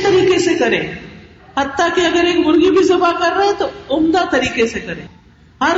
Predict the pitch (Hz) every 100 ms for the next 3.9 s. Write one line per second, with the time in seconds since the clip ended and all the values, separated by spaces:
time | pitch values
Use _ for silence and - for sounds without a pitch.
0 | 320 339 349 349 - 277 311 302 311 302
1 | - 185 165 - - - - - - 311
2 | - 370 359 359 - - 220 - - -
3 | - - - - 320 330 - 311